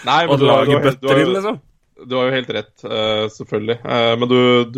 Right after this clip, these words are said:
Speaker 1: var også inne på noe i et, eh, i en, i en liten setning der, som jeg tror er ganske viktig, og det er, eh, ehm, altså, det er jo, det er jo feil å ikke ha signert Nylander. Altså, det tenker jeg da på,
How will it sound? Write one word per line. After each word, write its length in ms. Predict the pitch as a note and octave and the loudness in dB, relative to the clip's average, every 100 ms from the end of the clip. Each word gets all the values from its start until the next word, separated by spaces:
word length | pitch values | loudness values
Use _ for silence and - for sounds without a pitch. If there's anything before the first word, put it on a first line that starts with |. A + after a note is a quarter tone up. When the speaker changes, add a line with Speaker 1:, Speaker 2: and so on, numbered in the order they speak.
| A#2+ | 2
Speaker 1:
var 160 | A#2 | 2
også 160 | A2+ C3+ | 2 0
inne 140 | A2 G#2+ | -2 -2
på 140 | A#2+ | 0
noe 220 | A#2+ A2+ A#2+ | 2 2 2
i 0 | |
et, 300 | C3+ - C3 | 0 -4 -2
eh, 640 | B2+ B2+ B2 B2 A#2+ B2+ B2 B2 - | 0 2 4 4 4 2 -2 -4 -8
i 80 | C3+ | -2
en, 140 | C3 B2+ B2+ | -2 -2 -4
i 160 | C#3 | -2
en 80 | D3 | 0
liten 220 | D3 D#3+ D3+ | 2 0 -2
setning 300 | D#3 C#3 D3+ | -2 0 0
der, 140 | E3+ | 0
som 220 | D3 D#3 C#3+ | -2 -4 -6
jeg 80 | C3 | -2
tror 140 | C3+ | 0
er 160 | C3 B2+ | 0 -2
ganske 240 | G#2+ C#3 | -4 -8
viktig, 300 | B2 - C3+ | -8 -8 -6
og 80 | B2 | -2
det 60 | A#2+ | 0
er, 300 | A2 A2 A2+ | 0 0 0
eh, 460 | A2 A2 A2 _ _ _ _ _ _ _ - | 0 -2 -6 _ _ _ _ _ _ _ -6
ehm, 1160 | B2+ A#2 A2 G#2+ G#2 G#2+ G#2 G#2+ - - - - | -4 -2 -2 -4 -6 -10 -12 -14 -16 -18 -20 -18
altså, 480 | - A2 A2 - A#2+ A2 A2 G#2+ G2+ - _ _ _ _ _ - - - _ _ _ _ _ _ _ _ _ | -6 -4 -4 -2 0 2 2 0 -4 -14 _ _ _ _ _ -20 -20 -20 _ _ _ _ _ _ _ _ _
det 160 | C#3 D3+ | 0 2
er 240 | B2+ C#3 | 4 4
jo, 120 | E3 E3+ E3 D#3+ D#3 | 2 0 -4 -6 -4
det 140 | C#3 | -2
er 120 | B2+ | -2
jo 120 | D#3 D3+ | -2 -4
feil 400 | - A#2 A#2+ C3 | -6 -6 -6 -8
å 40 | |
ikke 320 | C3+ - C#3 B2 | -10 -10 -6 -4
ha 80 | A#2+ | -4
signert 360 | B2 C#3+ C3 C3+ | -6 -8 -6 -4
Nylander. 440 | C#3 C#3 D3+ D#3+ C#3+ | 0 0 0 2 2
Altså, 200 | C3+ C#3 | 0 0
det 120 | C3+ | 0
tenker 260 | C3+ A#2 A#2+ | 0 -2 0
jeg 60 | |
da 80 | A2+ | 0
på, 140 | A2 | 0